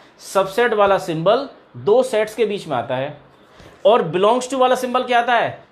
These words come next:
इधर होता है element और इधर होता है set। इस बात को ढंग से समझें। belongs to, does not belongs to कब आता है? belongs to के left साइड में होता है element, उस set का एलिमेंट जो उसको belong करता है, और right साइड में वो सेट होता है।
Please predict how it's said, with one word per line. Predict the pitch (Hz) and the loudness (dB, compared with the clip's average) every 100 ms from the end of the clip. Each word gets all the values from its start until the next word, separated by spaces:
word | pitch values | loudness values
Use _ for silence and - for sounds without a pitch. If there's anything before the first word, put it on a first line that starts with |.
| - | -8
इधर | 180 220 | 0 4
होता | 214 208 208 | 4 4 2
है | 208 - | 2 0
element | 156 175 202 254 285 - | -2 -2 -2 -2 -4 -6
और | 170 | -6
इधर | 160 | -4
होता | 147 135 | -6 -6
है | 123 | -8
set। | - 147 165 - | -4 -4 -4 -10
इस | 147 | -4
बात | 156 156 | -4 -2
को | |
ढंग | 147 139 | -4 -4
से | |
समझें। | 135 127 151 185 - - - - - 127 | -4 -4 -6 -8 -18 -20 -20 -20 -14 -4
belongs | 175 208 226 214 - | 2 4 2 0 -4
to, | 247 202 | -4 2
does | 196 180 | 2 2
not | 220 214 | 0 0
belongs | 214 214 | 0 -2
to | 233 | -2
कब | 226 220 | 0 2
आता | 214 202 | 2 2
है? | 147 104 - _ _ _ - 131 | 0 -2 -12 _ _ _ -16 -4
belongs | 175 220 196 | 0 0 0
to | 226 | 0
के | 226 | 2
left | 185 185 | 4 2
साइड | 185 196 | 2 -2
में | 202 | 0
होता | 196 196 | -2 0
है | 196 - | 0 0
element, | 147 147 170 202 262 | -2 -2 -2 -2 -2
उस | - 165 - | -8 -10 -6
set | 160 160 | -6 -2
का | 175 | -2
एलिमेंट | 175 180 202 202 | 0 -2 -2 -4
जो | |
उसको | 185 202 | -6 -4
belong | 202 190 | -2 -2
करता | 190 190 | -2 -2
है, | 214 285 - - _ - | -2 -2 -10 -20 _ -4
और | 151 | 0
right | 165 | 0
साइड | 165 165 | 0 -2
में | 143 | -2
वो | 117 | -4
सेट | 160 170 | -4 -6
होता | 185 | -6
है। | 180 | -8